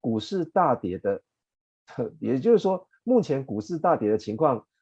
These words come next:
我相信是一个呃，正常的情况啊，哦。那当然这种情况的话，历经十次以来的一个统计结果的话，呃，大致上就是，呃，三百多天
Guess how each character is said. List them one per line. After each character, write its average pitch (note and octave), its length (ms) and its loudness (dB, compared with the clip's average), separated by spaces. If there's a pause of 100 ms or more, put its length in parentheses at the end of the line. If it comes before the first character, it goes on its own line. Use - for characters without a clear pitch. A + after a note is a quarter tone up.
我 D#3 120 2
相 E3 280 0
信 D#3+ 200 -4
是 D3+ 200 -2
一 C#3+ 60 0
个 A2+ 280 4 (460)
呃， F#2+ 680 4
正 F#3 240 6
常 F#2 180 -12
的 G2 100 -4
情 F#2+ 260 -10
况 G#2+ 260 2
啊， F2 60 -4
哦。 E2 280 -6 (240)
那 C#3+ 440 6
当 G#3+ 220 4
然 C#3 200 4
这 G3+ 100 0
种 C#3+ 120 2
情 B2 180 -8
况 D3+ 240 2
的 C3+ 60 -2
话， D#3 240 2
历 E3 200 -2
经 D#3+ 240 -4
十 B2+ 300 -4
次 D3 320 -2
以 F#2 100 -2
来 F2+ 200 2
的 G#2 320 2
一 A2+ 60 -2
个 A2 240 4
统 F#2+ 260 -10
计 C#3+ 180 0
结 G#2+ 180 0
果 F2+ 200 0
的 F#2+ 40 0
话， B2 200 0 (240)
呃， G2 680 2 (120)
大 D#3 160 2
致 D3 160 -2
上 C3 340 0 (120)
就 C#3 140 -2
是， B2+ 300 -4 (120)
呃， E2 360 -4 (100)
三 G3 340 -2
百 F#2+ 160 0
多 A2+ 180 2
天 A#2 260 0